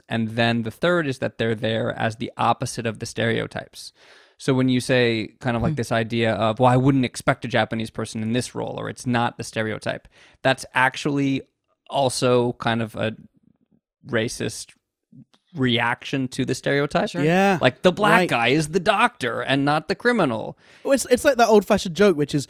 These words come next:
Speaker 3: the, the, the child is brought into the hospital, and then the doctor says, "But I cannot operate on this child, for they are my son." And it's like, "You gotta solve the riddle." It's like,
Speaker 2: <laughs>
Speaker 3: "Ah!"
Speaker 2: God.
Speaker 3: Because,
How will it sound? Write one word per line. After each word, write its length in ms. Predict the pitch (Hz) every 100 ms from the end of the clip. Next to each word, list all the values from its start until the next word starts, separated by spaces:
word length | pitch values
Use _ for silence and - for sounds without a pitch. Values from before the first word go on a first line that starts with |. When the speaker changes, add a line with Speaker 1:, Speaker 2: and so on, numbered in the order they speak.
| - -
Speaker 3:
the, 220 | 175 185 -
the, 280 | 175 170 151
the 120 | 160
child 320 | - 196 180
is 100 | 156
brought 240 | 165 156 156
into 120 | 139
the 80 | 143
hospital, 520 | 170 - 143 127 110 - _ -
and 220 | 160 165
then 140 | 156
the 80 | 147
doctor 340 | 175 170 -
says, 300 | 131 135 120 _ _ -
"But 120 | 165
I 80 | 165
cannot 460 | - 190 190 185
operate 380 | 156 - 135 123
on 80 | 127
this 140 | 117
child, 480 | - 123 110 98 - _ _ _ _ _ _ _ 147
for 480 | - 165 143 131 139
they 200 | 139 135
are 100 | 135
my 180 | 131 123
son." 460 | - 151 131 101 - _ _ -
And 80 |
it's 120 | 143 147
like, 100 | 139
"You 60 |
gotta 160 | 147 143
solve 340 | - 156 151
the 120 | 131 131
riddle." 320 | 143 127 92
It's 160 | 185 -
like, 120 | -
Speaker 2:
<laughs> 20 |
Speaker 3:
"Ah!" 300 | 190 170 101 _ _ - -
Speaker 2:
God. 100 | - - -
Speaker 3:
Because, 560 | 151 175 139 - -